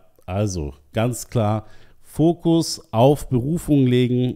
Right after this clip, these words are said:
und dich somit auch deiner Berufung näher bringen, weil hier hast du ab und an mal, ja, nicht deinem Impuls gefolgt, solltest du jetzt aber tun. Die Zeit zum Feiern in der Machart,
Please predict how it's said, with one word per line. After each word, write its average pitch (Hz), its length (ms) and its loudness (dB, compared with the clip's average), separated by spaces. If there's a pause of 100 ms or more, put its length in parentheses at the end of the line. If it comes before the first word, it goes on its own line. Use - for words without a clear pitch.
und 113 220 0
dich 117 140 -2
somit 117 380 -2
auch 110 180 -2
deiner 110 240 0
Berufung 110 480 -2
näher 127 280 -2
bringen, 120 400 -2 (400)
weil 98 200 0
hier 117 460 -2
hast 110 320 -4
du 110 300 -6
ab 117 180 -10
und 113 240 -4
an 113 240 -2
mal, 98 420 0 (600)
ja, 147 160 0
nicht 156 280 0
deinem 110 300 2
Impuls 151 480 0
gefolgt, 101 720 -6
solltest 104 720 -4
du 113 240 -4 (180)
jetzt 104 560 -8
aber 123 320 -4
tun. 185 380 -2 (400)
Die 113 80 -6
Zeit 160 260 0
zum 143 140 -2
Feiern 151 340 0
in 131 140 0
der 110 120 0
Machart, 135 720 -2